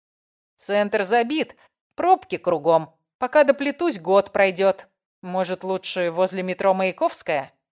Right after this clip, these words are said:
У памятника там парковка есть". "Забыла, какая у тебя машина?"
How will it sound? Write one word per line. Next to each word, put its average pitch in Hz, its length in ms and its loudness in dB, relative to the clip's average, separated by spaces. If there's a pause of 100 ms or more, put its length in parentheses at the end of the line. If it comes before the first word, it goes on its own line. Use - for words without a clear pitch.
У 311 120 -4
памятника 175 920 -2
там 226 200 0
парковка 226 460 2
есть". 139 440 -10 (640)
"Забыла, 170 580 -2
какая 214 360 -4
у 330 80 -2
тебя 285 260 -4
машина?" 151 500 -8